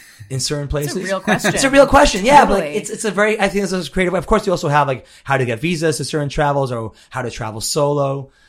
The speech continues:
Speaker 2: Um, what would you say actually about traveling solo,
Speaker 1: Mm-hmm.
Speaker 2: between traveling solo and, or traveling with a partner?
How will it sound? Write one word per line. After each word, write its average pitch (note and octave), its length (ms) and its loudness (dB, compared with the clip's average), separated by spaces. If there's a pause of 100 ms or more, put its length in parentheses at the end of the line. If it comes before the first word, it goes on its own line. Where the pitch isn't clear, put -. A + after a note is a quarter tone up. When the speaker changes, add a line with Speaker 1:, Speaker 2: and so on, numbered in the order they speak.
(200)
Speaker 2:
Um, B2+ 460 -8 (120)
what E3+ 220 -2
would C4+ 120 -8
you B3 60 -8
say G#3+ 140 -4
actually G3 220 -6
about D#3 160 -4
traveling C#3+ 500 -6
solo, C3 380 -6
Speaker 1:
Mm-hmm. G#2 60 -14
Speaker 2:
between B2 540 -10
traveling C3+ 320 -8
solo B2+ 540 -4
and, B2 440 -8 (300)
or C#3 540 0
traveling B2 340 -6
with A2+ 100 -10
a A2 60 -14
partner? A2+ 420 -6